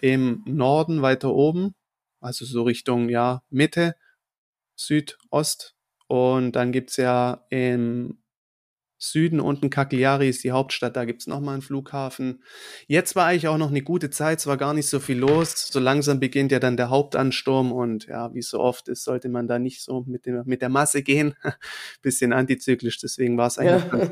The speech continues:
Speaker 1: cool.
Speaker 2: <laughs> Wie an der Börse, ja.
Speaker 1: Ja, genau, aber es wird lustig über den Sommer. Die Reiselust ist gigantisch hoch und was
Speaker 2: Hm.
Speaker 1: mir ja schon auch echt ein bisschen zu denken gibt, also ich hatte jetzt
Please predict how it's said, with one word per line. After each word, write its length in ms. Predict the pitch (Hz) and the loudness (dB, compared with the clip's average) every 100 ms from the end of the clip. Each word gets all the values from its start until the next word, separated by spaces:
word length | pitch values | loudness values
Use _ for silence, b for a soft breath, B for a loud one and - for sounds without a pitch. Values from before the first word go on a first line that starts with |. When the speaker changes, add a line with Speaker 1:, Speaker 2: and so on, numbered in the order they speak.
| - | 2
Speaker 1:
cool. 280 | 151 156 175 - | 4 4 2 -4
Speaker 2:
<laughs> 160 | - - | -18 -2
Wie 140 | 135 | 4
an 120 | 151 | 6
der 80 | 139 | 6
Börse, 520 | 127 123 127 117 107 | 6 6 6 4 2
ja. 260 | 104 104 104 | 2 0 0
Speaker 1:
Ja, 300 | 123 123 127 | 2 4 4
genau, 360 | 120 117 123 143 | 2 2 2 2
aber 180 | 127 127 | 2 2
es 200 | - 131 | 0 -2
wird 140 | 143 | 0
lustig 360 | 165 180 196 147 | 0 0 -2 0
über 160 | 127 | 0
den 60 | 113 | 0
Sommer. 300 | 117 113 110 | 0 0 0
Die 100 | 117 | 0
Reiselust 580 | 123 139 143 139 143 131 | 2 2 0 -2 -2 -4
ist 140 | - | -6
gigantisch 500 | 127 135 135 123 - | -4 -2 0 -2 -2
hoch 300 | 139 165 - | 0 0 -2
und 240 | 131 127 | -2 -2
was 160 | 123 120 | 0 0
Speaker 2:
Hm. 80 | 131 | 0
Speaker 1:
mir 80 | 127 | 2
ja 140 | 120 | 0
schon 240 | - 147 160 | 0 -2 0
auch 180 | 147 | -2
echt 240 | - 151 - | -2 -2 -2
ein 100 | 143 | -2
bisschen 460 | 143 143 - 139 | -2 -2 0 0
zu 140 | 139 123 | 0 -2
denken 360 | 139 151 156 | 0 2 0
gibt, 220 | 147 139 - | -2 -2 0
also 300 | 117 113 - | 0 -2 -4
ich 200 | 139 147 | -4 -2
hatte 200 | 143 139 | -2 2
jetzt 420 | 139 143 - - | 2 0 -8 -12